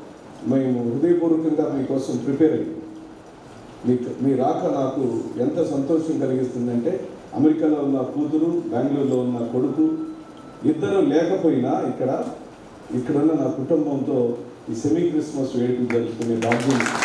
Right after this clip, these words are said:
కలిగించిన దేవుని, దేవుడికి నేను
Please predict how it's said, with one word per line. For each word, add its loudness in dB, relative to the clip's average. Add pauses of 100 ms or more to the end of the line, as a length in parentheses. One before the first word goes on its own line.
(420)
కలిగించిన 4 (680)
దేవుని, 6
దేవుడికి 6
నేను 0